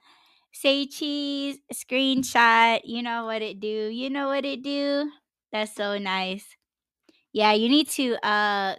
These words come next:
copyright that shit. Hell yeah. <laughs> You need to copyright everything that you say.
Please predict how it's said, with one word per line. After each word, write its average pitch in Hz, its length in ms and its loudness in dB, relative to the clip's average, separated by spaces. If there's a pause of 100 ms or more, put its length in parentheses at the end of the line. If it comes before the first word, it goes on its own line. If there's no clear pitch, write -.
copyright 202 640 -4
that 180 240 -6
shit. - 360 -10 (320)
Hell 190 240 -8
yeah. 190 420 -4 (1900)
<laughs> - 280 6 (1700)
You 262 140 6
need 330 160 8
to 285 120 2
copyright 254 600 8
everything 226 440 2
that 208 260 0
you 208 80 -6
say. 190 540 -4